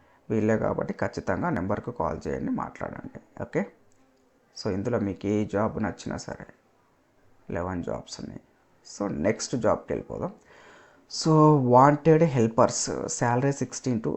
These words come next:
uh, సిక్స్టీన్ థౌజండ్ టూ హండ్రెడ్ పిఎఫ్ ప్లస్ ఈఎస్ఐ ఇస్తున్నారు. లొకేషన్ వచ్చేసి We Got Battery Company near సద్-, uh, షాద్ నగర్, షాద్ నగర్లో ఉందన్నమాట ఇది. Uh,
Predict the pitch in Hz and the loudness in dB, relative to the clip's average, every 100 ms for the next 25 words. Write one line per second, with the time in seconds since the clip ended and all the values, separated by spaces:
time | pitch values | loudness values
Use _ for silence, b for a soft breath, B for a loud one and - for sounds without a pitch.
0 | - 101 98 117 - 127 117 117 135 160 | -2 -4 -4 -8 -4 -2 2 0 0 -2
1 | 123 110 104 101 156 - 101 110 110 107 | -2 -2 -2 -2 -4 -4 -2 -2 -2 -4
2 | 95 - 110 107 95 107 165 110 120 127 | -4 0 0 0 -4 -2 -2 0 0 0
3 | 120 - 101 170 147 110 104 127 123 127 | -2 -4 -6 -4 -2 0 0 0 0 0
4 | 113 92 - 143 214 B B B - 107 | -2 -2 -4 -6 -6 B B B -2 -2
5 | 98 - 127 113 110 110 143 262 B B | 0 0 2 2 2 2 0 -4 B B
6 | - - 87 - - - - - - - | -10 -4 -4 -6 -14 -2 0 2 0 -4
7 | - - 113 120 - 127 110 117 104 - | -8 -4 -2 -2 0 0 2 2 0 -2
8 | _ - - 110 107 117 113 117 117 98 | _ -14 -2 -2 0 0 0 0 0 0
9 | 92 80 76 71 76 76 - 254 b b | -2 -6 -6 -8 -8 -6 -6 -8 b b
10 | b - - _ _ _ _ _ _ _ | b -20 -20 _ _ _ _ _ _ _
11 | _ - - 110 | _ -20 -6 -2